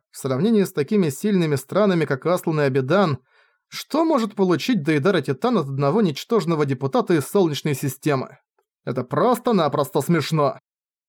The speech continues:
У многих появилось чувство, что им промыли мозги, причём основательно так,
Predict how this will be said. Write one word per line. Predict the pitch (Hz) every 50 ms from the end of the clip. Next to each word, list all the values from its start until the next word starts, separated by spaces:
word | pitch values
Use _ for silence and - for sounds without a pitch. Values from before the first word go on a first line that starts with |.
| _ _ _ -
У | 147
многих | 160 226 294 277 240 226 -
появилось | - 214 220 233 233 214 180 -
чувство, | - - - 294 - - - 214 190
что | - - 175
им | 202 214 175 147 -
промыли | - - 156 180 208 220 202 175
мозги, | 156 170 202 196 156 135 139 135 117 - _ _ _ _ _ _ _ _ _
причём | - 139 - 160 147 135
основательно | 123 - 139 127 123 147 208 202 180 165 156 156 143
так, | 160 151 131 -